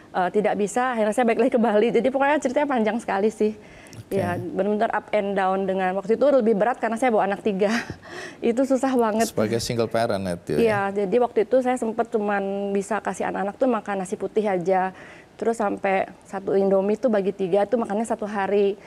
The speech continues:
Speaker 1: Kalau bisa beli satu potong ayam paha itu kita belinya cuma dua minggu satu kali. Bilang anak-anak, "Nggak apa-apa ya, makan satu paha cuma dua minggu sekali." Dia bilang, "Nggak apa-apa, Mak," gitu. Seperti itu.
Speaker 2: Jadi anak-anak
Speaker 1: Karena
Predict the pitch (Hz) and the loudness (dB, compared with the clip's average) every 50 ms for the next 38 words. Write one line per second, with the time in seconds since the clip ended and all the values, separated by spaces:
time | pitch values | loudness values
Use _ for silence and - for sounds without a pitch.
0 | - - - - - - 180 196 220 214 214 - 220 214 202 202 202 214 214 - | -20 -20 -20 -10 -4 -2 0 0 2 2 2 0 0 -2 0 2 2 2 2 0
1 | 214 202 - 202 - 202 202 - 208 208 - 202 208 202 196 - 208 190 202 208 | -2 -4 -4 -2 -2 -2 -2 -2 -2 -2 0 0 0 0 0 -2 -4 -2 -2 -2
2 | 190 208 208 269 254 254 254 - 254 233 220 220 247 240 247 233 220 214 208 196 | -2 0 0 0 -2 0 0 0 0 2 2 2 2 0 0 0 2 4 4 2
3 | 208 208 226 226 226 202 - 202 - 190 185 185 190 196 202 190 180 190 180 202 | 2 2 0 0 -2 -4 -6 -6 -4 -2 0 2 4 4 2 2 0 -4 -4 -4
4 | 202 190 208 233 240 226 220 214 - 214 - - 220 233 240 247 247 - - - | -4 -4 -4 -4 -4 -4 -4 -4 -4 -4 -2 0 0 2 2 0 -2 -6 -14 -20
5 | - - - - - - - 196 - 196 185 208 208 - 208 - 196 180 180 208 | -20 -20 -20 -20 -12 -10 -8 -8 -6 -8 -8 -6 -4 -4 -4 -4 -4 -4 -6 -6
6 | 214 - 208 208 196 185 196 202 190 196 190 170 202 - - - 196 208 208 214 | -6 -6 -4 -4 -2 0 0 0 0 0 -2 -6 -6 -6 -4 -2 0 2 2 2
7 | 202 196 190 180 208 233 - - - 208 208 - - 233 233 233 233 226 - 226 | 2 2 0 -2 -4 -4 -4 -4 -2 -2 -2 -2 -2 -2 -2 0 0 0 0 0
8 | 214 196 - - 202 156 - - - - - - - - - - - - - - | -2 -2 -4 -6 -10 -10 -10 -12 -12 -16 -20 -20 -20 -20 -20 -20 -20 -20 -20 -20
9 | - - - - - - - - - - _ - - 269 - 190 190 - - - | -20 -20 -20 -20 -20 -20 -20 -20 -20 -20 _ -20 -12 -10 -10 -8 -8 -10 -10 -10
10 | - - - - 185 170 190 - - - - - - - - - - - - - | -10 -10 -10 -12 -12 -12 -12 -14 -18 -20 -20 -20 -20 -20 -20 -20 -20 -20 -20 -20
11 | - - - - - - - - - - 113 117 113 117 113 107 104 202 220 240 | -20 -20 -20 -20 -20 -20 -20 -14 -8 -6 -4 -2 -2 0 0 0 0 0 2 0